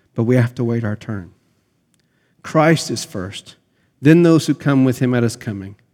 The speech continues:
The grand consummation, after crushing the opposition, he hands over his kingdom to God the Father.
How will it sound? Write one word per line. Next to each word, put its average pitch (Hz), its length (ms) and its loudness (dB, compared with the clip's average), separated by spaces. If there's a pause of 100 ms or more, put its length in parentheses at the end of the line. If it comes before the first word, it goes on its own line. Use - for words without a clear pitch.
(560)
The 127 100 -2
grand 160 340 4
consummation, 151 840 -2 (580)
after 127 280 -2
crushing 151 480 0
the 127 120 2
opposition, 123 640 -4 (420)
he 117 100 -2
hands 139 280 4
over 131 160 0
his 123 140 0
kingdom 123 400 -2
to 117 80 -10
God 113 340 -4
the 110 80 -10
Father. 101 420 -16